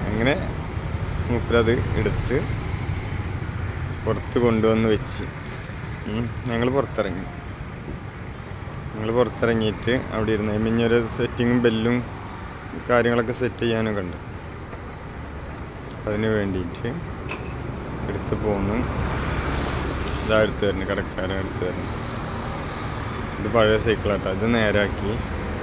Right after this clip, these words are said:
നേരാക്കിയ സൈക്കിളാണ്. അതിൻ്റെ വല്ല സെറ്റിങ് ബാക്കിയുണ്ട് കേട്ടോ. ഇനി മൂപ്പര് സെറ്റ് ചെയ്യാണ്.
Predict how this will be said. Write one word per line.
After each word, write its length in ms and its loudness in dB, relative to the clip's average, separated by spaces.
നേരാക്കിയ 380 6
സൈക്കിളാണ്. 460 2
അതിൻ്റെ 200 8
വല്ല 260 8
സെറ്റിങ് 380 8
ബാക്കിയുണ്ട് 460 6
കേട്ടോ. 140 4
ഇനി 260 6
മൂപ്പര് 420 4
സെറ്റ് 160 4
ചെയ്യാണ്. 380 4